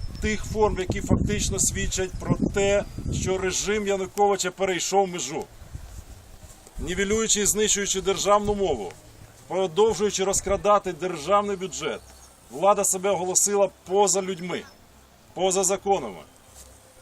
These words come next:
оголосила поза українськими мовою,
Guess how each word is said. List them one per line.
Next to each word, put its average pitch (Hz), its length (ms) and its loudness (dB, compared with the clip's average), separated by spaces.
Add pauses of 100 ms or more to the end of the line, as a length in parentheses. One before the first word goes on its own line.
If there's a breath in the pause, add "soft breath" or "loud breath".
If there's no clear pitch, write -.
(160)
оголосила 196 540 2
поза 214 380 4
українськими 202 1120 0 (560)
мовою, 208 720 2